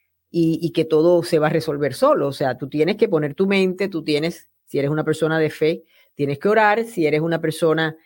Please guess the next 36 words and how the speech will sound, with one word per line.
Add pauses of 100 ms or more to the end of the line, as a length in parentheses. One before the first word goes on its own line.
(300)
Eh, (640)
o
sea,
los
recursos
que
tú
hayas
decidido
que
vas
a
utilizar
para,
para
mejorar
tu
situación,
tienes
que
hacerlo,
porque (500)
no
puedes
quedarte
de
brazos
cruzados. (380)
Y
recuerdo
que
una
de
las
cosas
que,